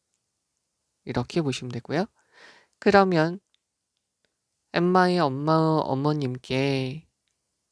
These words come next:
매우, 매우 즐거운 크리스마스입니다. 안녕하세요. 나는 아멜리아입니다. 나는 발견했어요.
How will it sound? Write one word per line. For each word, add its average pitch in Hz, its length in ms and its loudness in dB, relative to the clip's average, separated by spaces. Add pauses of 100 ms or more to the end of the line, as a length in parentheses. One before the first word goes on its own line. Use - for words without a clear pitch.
(580)
매우, 143 500 4 (1300)
매우 160 460 2 (580)
즐거운 147 560 2 (100)
크리스마스입니다. 151 1120 -6 (1080)
안녕하세요. 160 720 0
나는 147 480 0 (520)
아멜리아입니다. 135 1000 -2 (2500)
나는 160 420 2 (220)
발견했어요. 135 1000 -2